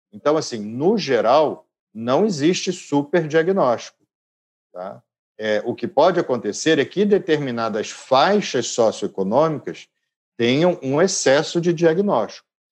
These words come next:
Mas esse fenômeno não é exclusivo do T D A H. Isso é observado, por exemplo, com outro problema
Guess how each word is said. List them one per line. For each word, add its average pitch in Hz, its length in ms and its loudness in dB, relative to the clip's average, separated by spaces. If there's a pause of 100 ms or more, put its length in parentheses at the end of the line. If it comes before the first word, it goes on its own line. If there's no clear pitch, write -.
(280)
Mas 113 180 -4
esse 180 220 0
fenômeno 123 680 0
não 151 320 2
é 170 140 4
exclusivo 151 640 -4
do 151 140 -8
T 160 120 -4
D 160 120 0
A 180 80 4
H. 147 400 0 (420)
Isso 131 240 -2
é - 20 6
observado, 120 600 2
por 104 180 -4
exemplo, 127 540 -2 (760)
com 143 240 0
outro 180 420 2
problema 131 600 -4